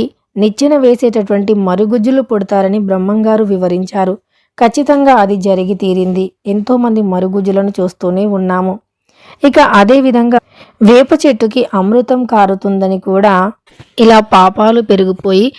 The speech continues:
పుణ్యాలు తగ్గిపోవటం జరిగింది. అలానే చింత చెట్టుకి వెంపలి చెట్టు మొలుస్తుంది అని చెప్పారు. దానితో పాటు మనం ఇలాంటి అద్భుతాలను చూస్తూనే ఉన్నాము. పగలు రేయి అనేది లేకుండా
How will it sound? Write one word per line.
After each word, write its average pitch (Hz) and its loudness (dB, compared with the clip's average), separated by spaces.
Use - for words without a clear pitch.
పుణ్యాలు 247 2
తగ్గిపోవటం 180 0
జరిగింది. 175 -2
అలానే 202 2
చింత 254 0
చెట్టుకి 208 0
వెంపలి 208 2
చెట్టు 180 -2
మొలుస్తుంది 185 0
అని 196 2
చెప్పారు. 175 0
దానితో 208 2
పాటు 196 0
మనం 202 0
ఇలాంటి 196 0
అద్భుతాలను 180 0
చూస్తూనే 175 -4
ఉన్నాము. 175 -2
పగలు 247 2
రేయి 247 2
అనేది 190 -2
లేకుండా 185 0